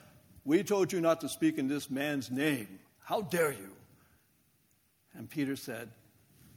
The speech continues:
"How can we not but do what God's called us to do? Who are you?"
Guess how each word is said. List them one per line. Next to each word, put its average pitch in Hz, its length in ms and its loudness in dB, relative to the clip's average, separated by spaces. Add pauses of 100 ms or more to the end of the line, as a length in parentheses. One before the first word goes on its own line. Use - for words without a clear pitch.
(680)
"How 113 200 -10
can 127 160 -8
we 123 120 -4 (240)
not 175 340 -8
but 135 140 -10
do 143 140 0
what 170 160 -2
God's 175 300 0
called 226 280 0
us 190 80 -6
to 202 80 -2
do? 254 260 0
Who 180 160 4
are 269 60 0
you?" 349 340 4